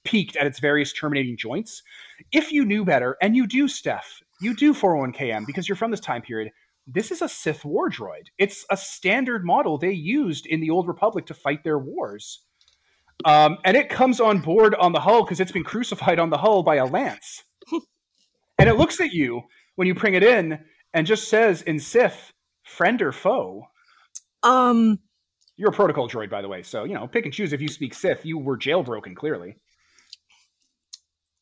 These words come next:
Speaker 2: I mean you no harm.
Speaker 1: It nods. "My masters have long since turned to, turned to, um, wind and ghosts. May I take you as a friend?"
Speaker 2: Please,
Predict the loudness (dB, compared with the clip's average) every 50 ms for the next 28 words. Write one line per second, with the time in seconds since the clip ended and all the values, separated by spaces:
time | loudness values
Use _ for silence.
0 | _ -20 -20 _ _ _ _ _ 0 4 6 6 6 6 4 2 2 2 2 0
1 | 0 0 0 0 -2 -2 -2 0 0 2 2 2 2 0 -2 -4 -6 _ _ _
2 | _ _ _ _ _ _ _ _ _ _ _ _ _ _ -20 -20 -20 -20 _ _
3 | 0 2 2 4 4 4 4 2 2 -2 -10 -18 _ _ _ _ _ -2 2 4
4 | 4 6 6 6 4 4 2 -2 -6 -2 0 0 0 2 2 4 4 4 2 0
5 | -2 -4 -4 -4 -6 -6 -4 -2 0 -2 -2 -2 -6 -10 -10 _ _ -20 -20 -20
6 | -14 -8 -4 -2 -2 -2 -2 -2 -2 0 2 2 2 2 2 0 -2 -12 -14 _
7 | _ _ _ _ _ _ -18 -12 -6 0 0 2 2 2 0 -2 -4 -2 -2 -2
8 | -2 -2 -6 -12 -14 -14 -16 -18 -18 _ _ _ _ _ _ _ -12 -6 -2 0
9 | 2 4 6 6 6 4 4 2 0 -2 -4 -8 _ _ _ _ _ _ _ _
10 | _ _ _ -14 -10 -2 0 0 -2 -2 -4 -4 -2 -2 -2 -2 -4 -6 -14 -8
11 | -8 -6 -6 -6 -8 -14 -16 -20 -20 -20 -20 -20 _ -18 -18 -18 -18 _ -20 _
12 | _ _ _ -20 -20 -20 _ -16 -8 0 0 0 2 0 -2 -2 -2 -4 -4 -4
13 | -6 -6